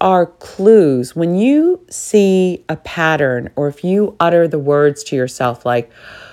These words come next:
"Of course it's gonna turn yellow," you know, "Of course, of course I'm gonna hit every red light." You know, if you notice a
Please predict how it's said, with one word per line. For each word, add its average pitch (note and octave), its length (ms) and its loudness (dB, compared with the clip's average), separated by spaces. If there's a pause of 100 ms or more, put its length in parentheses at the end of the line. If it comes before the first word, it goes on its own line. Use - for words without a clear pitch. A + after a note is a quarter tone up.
(320)
"Of G#3 180 4
course A#3+ 360 4
it's F#3+ 140 -2
gonna E3+ 220 0
turn C#3+ 500 -2
yellow," B2 580 -4 (240)
you E3 140 -2
know, C#3 180 -4
"Of D3 120 -14
course, - 920 -2
of D#3+ 140 -10
course F3+ 300 2
I'm D#3+ 100 -4
gonna D#3 120 -4
hit D3+ 300 -4
every C3+ 240 -4
red A#2+ 240 -6
light." G#1 380 -12 (180)
You D#3+ 160 -2
know, C3+ 220 -6
if - 200 -4
you A3+ 340 0 (460)
notice F#3+ 640 4 (100)
a D#3+ 100 -6